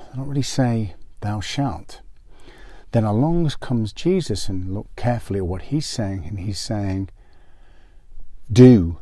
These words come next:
not don't, but do unto others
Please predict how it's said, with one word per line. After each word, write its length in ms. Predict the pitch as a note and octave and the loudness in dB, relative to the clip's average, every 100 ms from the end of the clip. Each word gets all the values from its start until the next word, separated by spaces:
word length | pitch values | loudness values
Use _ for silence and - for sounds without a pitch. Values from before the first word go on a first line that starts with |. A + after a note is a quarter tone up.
| - - | -4 4
not 460 | C#3+ E3+ - A#2+ | 4 4 0 4
don't, 520 | C#3 A#2 F#2+ C3 - - - - | 6 6 4 -4 -8 -16 -10 -2
but 440 | G2+ F2+ - - - - - | 0 0 -2 -14 -18 -20 2
do 300 | C#3+ D3 C3 | 10 10 10
unto 360 | F2 E2+ - F2+ | 4 -4 -4 -4
others 400 | E2+ F#2+ F#2+ | -4 -8 -8